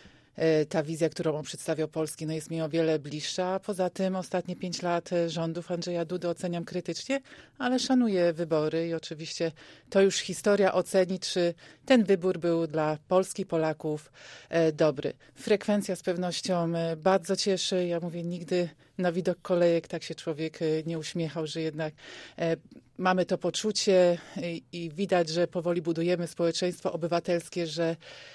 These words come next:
chcemy decydować, e, i żeby inni nie decydowali,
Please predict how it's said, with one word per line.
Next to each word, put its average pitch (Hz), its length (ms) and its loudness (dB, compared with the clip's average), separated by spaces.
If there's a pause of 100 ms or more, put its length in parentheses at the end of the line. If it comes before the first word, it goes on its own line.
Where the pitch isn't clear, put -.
(220)
chcemy 208 560 4
decydować, 175 1080 2
e, 170 220 4
i 165 360 -4 (120)
żeby 160 240 -4
inni 165 400 -6
nie 170 200 -2
decydowali, 160 800 -2